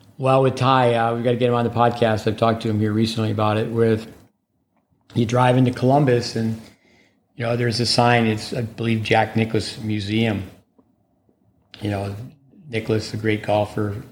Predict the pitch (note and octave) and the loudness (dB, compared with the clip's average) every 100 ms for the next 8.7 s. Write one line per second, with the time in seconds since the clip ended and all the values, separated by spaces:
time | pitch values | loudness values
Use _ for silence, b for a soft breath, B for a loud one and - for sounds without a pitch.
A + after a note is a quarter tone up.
0 | - A#2 G#2 G#2+ G2+ G2+ - G2+ G2+ G#2 | -18 -12 -8 -6 -4 -4 -4 -6 -6 -8
1 | - _ _ _ _ _ _ - A2 C3 | -16 _ _ _ _ _ _ -10 -2 2
2 | C3+ B2+ A#2+ A#2 A#2 A2 A2 - _ _ | 4 4 2 0 -2 -4 -6 -20 _ _
3 | _ _ _ _ _ - - G#2+ A2 A2 | _ _ _ _ _ -10 -4 0 0 0
4 | A#2 A2 G#2+ A2 B2+ E3 - D3+ D3 A2 | -2 -2 -4 -6 -8 -14 -18 -20 -10 0
5 | A#2+ C3+ B2+ A#2+ A#2 G#2+ B2 C3 A#2 A2 | 2 4 4 4 2 2 4 4 4 2
6 | G#2+ G#2 - G#2+ - A2 A2 - A2 A2+ | 0 -4 -2 -4 0 0 2 2 0 0
7 | G#2+ A#2+ A2+ G#2+ G2+ G2 A2 A2 A2 A2 | -2 2 2 2 -2 -2 -4 -2 -2 -4
8 | - A2+ A2+ - G#2+ G#2 | -4 -4 -2 -2 -2 -4